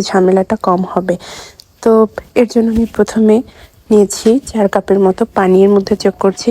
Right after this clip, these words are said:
স্বাদ মতো লবণ এবং সামান্য একটু তেল। এবার পানিটা ভালো মতো বলক চলে আসলে তখন এর মধ্যে যোগ করছি প্রায় সাড়ে চার কাপের মতো ময়দা। যেহেতু আমি একটু বেশি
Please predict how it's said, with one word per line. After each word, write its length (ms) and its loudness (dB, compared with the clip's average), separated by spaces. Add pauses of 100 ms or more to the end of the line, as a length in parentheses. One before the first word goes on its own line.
স্বাদ 140 -2 (100)
মতো 160 -6 (140)
লবণ 300 0 (360)
এবং 160 2 (500)
সামান্য 400 0 (120)
একটু 140 -2 (120)
তেল। 160 -2 (440)
এবার 220 2
পানিটা 260 2 (100)
ভালো 220 0
মতো 160 -4 (100)
বলক 260 0 (100)
চলে 220 2 (100)
আসলে 240 -6 (140)
তখন 260 -4
এর 120 4
মধ্যে 180 0 (100)
যোগ 100 -2 (100)
করছি 300 -6 (640)
প্রায় 300 0 (360)
সাড়ে 320 0
চার 220 0
কাপের 280 -4 (100)
মতো 220 -2 (160)
ময়দা। 300 -2 (380)
যেহেতু 300 0
আমি 160 2
একটু 160 -4 (100)
বেশি 220 0